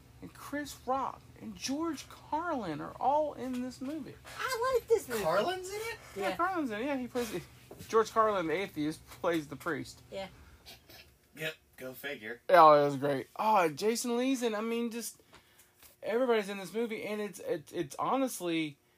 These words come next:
Speaker 1: lambasting the Catholic religion, but at the same time, doing it with a certain amount of respect, but at the same, you know,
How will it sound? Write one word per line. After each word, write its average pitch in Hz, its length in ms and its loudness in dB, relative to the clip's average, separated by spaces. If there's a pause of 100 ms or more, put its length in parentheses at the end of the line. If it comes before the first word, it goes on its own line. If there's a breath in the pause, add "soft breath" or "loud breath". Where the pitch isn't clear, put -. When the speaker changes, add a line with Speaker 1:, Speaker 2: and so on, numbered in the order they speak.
(600 soft breath)
Speaker 1:
lambasting 151 920 0
the 131 80 -4
Catholic 139 420 -4
religion, 127 760 -6 (640 soft breath)
but 156 120 0
at 160 160 2
the 151 80 -8
same 180 280 -4
time, 190 520 -4 (320)
doing 196 260 0
it 226 100 0
with 180 120 -8
a 165 80 -2
certain 233 420 -4
amount 196 320 -4
of 160 160 -4
respect, 190 580 -6
but 185 60 -10
at 175 60 -10
the 180 60 -16
same, 220 280 -10 (160)
you 226 60 -10
know, 185 200 -4